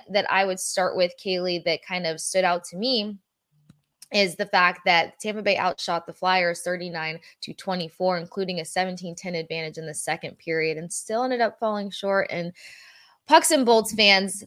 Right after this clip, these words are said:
the other thing that stands out to me the most that Kaylee and I discussed here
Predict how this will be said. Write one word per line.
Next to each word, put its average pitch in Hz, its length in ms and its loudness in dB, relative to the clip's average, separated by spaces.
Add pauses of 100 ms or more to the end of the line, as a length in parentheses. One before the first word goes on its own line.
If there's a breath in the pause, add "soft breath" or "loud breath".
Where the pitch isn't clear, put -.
the 214 160 -2
other 214 300 4
thing 233 140 -2
that - 120 -4
stands 208 300 -2
out 185 140 2
to - 180 -16
me 185 60 -4
the 175 100 -4
most 220 560 0
that 190 320 2
Kaylee 214 320 0
and 202 100 -2
I 185 160 0
discussed 196 640 0
here 285 340 2